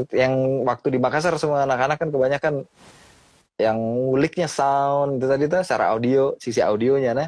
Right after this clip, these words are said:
selain bacaan juga membaca segala macem. Sound,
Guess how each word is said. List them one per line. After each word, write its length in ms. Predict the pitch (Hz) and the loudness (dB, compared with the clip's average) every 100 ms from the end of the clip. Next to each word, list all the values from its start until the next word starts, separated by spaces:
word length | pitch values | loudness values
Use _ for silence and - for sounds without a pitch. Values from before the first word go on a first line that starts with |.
| - | -6
selain 240 | - 117 117 | -2 0 0
bacaan 480 | 101 - 110 127 | 0 2 2 2
juga 160 | 123 117 | 0 0
membaca 560 | 113 104 101 - 113 113 | 0 -2 -2 0 0 0
segala 240 | 113 101 | 0 0
macem. 400 | 92 80 123 139 - - - - - _ _ _ _ _ _ _ | -2 -2 -2 -2 -8 -20 -20 -20 -20 _ _ _ _ _ _ _
Sound, 540 | - - 123 139 160 | -8 -2 0 0 -2